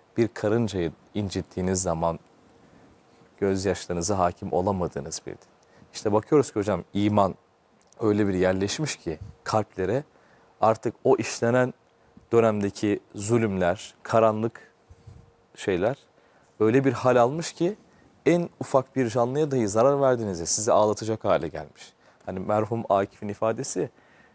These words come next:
"İmandır o cevher ki ilahi ne büyüktür, imansız olan paslı yürek sinede yüktür." diye, e, Cafer hocam, şimdi buradan yola çıkarak, yani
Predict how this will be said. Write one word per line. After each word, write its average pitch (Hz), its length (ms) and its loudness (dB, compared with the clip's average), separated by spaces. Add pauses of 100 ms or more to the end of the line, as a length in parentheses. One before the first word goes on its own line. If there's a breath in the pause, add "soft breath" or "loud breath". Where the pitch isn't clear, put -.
(160 soft breath)
"İmandır 113 580 2
o 104 120 0
cevher 107 440 0
ki - 180 -6
ilahi 101 520 2
ne 113 140 -2
büyüktür, 104 580 -6
imansız 104 600 -4
olan 98 260 0
paslı 95 360 -6
yürek 95 240 -2
sinede 92 400 -4
yüktür." 87 480 -4 (540 soft breath)
diye, 95 220 2 (500 soft breath)
e, 85 120 -8
Cafer 98 340 0
hocam, 92 280 0 (180)
şimdi 95 320 -14
buradan 131 260 4
yola 104 240 -2
çıkarak, - 460 -8
yani 107 240 -2